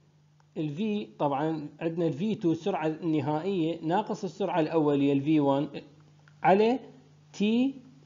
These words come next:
تو ناقصًا ال تي وان. هنا ال، ال، ال تي تو ناقص تي وان هذني طبعًا الزمن يصير باتجاه واحد، يعني دائمًا ال تي تو اللي هو الزمن الثاني دائمًا يكون أكبر من الزمن الأول.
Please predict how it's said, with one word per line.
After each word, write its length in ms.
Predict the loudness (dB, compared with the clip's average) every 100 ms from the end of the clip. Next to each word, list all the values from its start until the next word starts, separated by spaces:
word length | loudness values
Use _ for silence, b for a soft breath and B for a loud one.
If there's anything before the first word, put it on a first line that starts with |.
| 0
تو 300 | 2 4 0 -6 -20 -20 -20 _ -2
ناقصًا 480 | 4 4 4 -2 0
ال 240 | 0 -2
تي 180 | -4 0
وان. 260 | 0 0 -4 -16 -20 -20 -20 -20 -20 -20 -20 -20 -20 -20 -20 b b b b 4
هنا 640 | 4 6 4 4 0 2
ال، 380 | 2 2 0 -2
ال، 280 | -4 -2 -4
ال 80 | -2
تي 380 | 4 6 6
تو 280 | 2 -2 2
ناقص 380 | 4 4 2 -2
تي 180 | 2 4
وان 280 | 4 4 0
هذني 720 | -2 -2 0 0 0 -2 0
طبعًا 260 | -2 0
الزمن 400 | 0 2 2 2
يصير 280 | 0 0 0
باتجاه 460 | 0 -2 2 4 6
واحد، 380 | 6 6 2 -4 -10
يعني 280 | -8 -6 -2
دائمًا 340 | 4 4 2 -4
ال 320 | -6 -8 -10
تي 280 | -8 -8 -4
تو 340 | -2 -2 -4 -10
اللي 220 | -6 -4
هو 180 | -2 -2
الزمن 520 | -4 -6 -4 -4 -2
الثاني 320 | -4 -2 -2
دائمًا 360 | 2 0 0 -2
يكون 280 | -2 -4 -6
أكبر 300 | -4 -2 -2
من 100 | -2
الزمن 300 | -2 -4 -4
الأول. 400 | -4 -4 -4